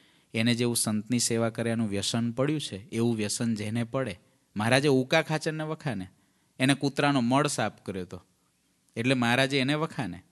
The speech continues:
પણ તમે આખું આટલું વચનામૃત છે, અલૈયા ખાચર બ્રહ્મ-, બ્રહ્મચર્યની મૂર્તિ હતા,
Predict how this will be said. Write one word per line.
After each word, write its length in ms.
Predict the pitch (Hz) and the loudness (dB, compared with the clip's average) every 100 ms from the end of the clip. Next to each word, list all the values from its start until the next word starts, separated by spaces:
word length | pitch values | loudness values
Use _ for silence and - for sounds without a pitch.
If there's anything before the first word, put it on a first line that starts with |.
| _ _ _ _ _ _ _ _ _ - | _ _ _ _ _ _ _ _ _ 0
પણ 140 | 143 | 0
તમે 480 | 135 147 147 123 139 - _ _ | 2 0 2 0 -2 -12 _ _
આખું 320 | 135 - 175 165 | -4 0 4 4
આટલું 240 | 170 160 | 4 0
વચનામૃત 560 | 135 151 156 156 151 - | 0 0 0 0 -2 2
છે, 280 | 165 131 - _ _ _ _ _ _ _ _ _ _ _ _ _ _ - | 2 0 -4 _ _ _ _ _ _ _ _ _ _ _ _ _ _ 0
અલૈયા 360 | 151 170 180 170 | 6 8 8 8
ખાચર 340 | 175 165 180 | 6 4 4
બ્રહ્મ-, 540 | 131 110 131 139 151 156 - 113 | 2 4 4 4 0 -4 -12 -12
બ્રહ્મચર્યની 800 | 110 135 160 175 214 185 196 | -2 2 4 4 2 2 2
મૂર્તિ 600 | 175 135 147 190 - 202 | 2 6 8 8 8 4
હતા, 240 | 131 95 | 4 2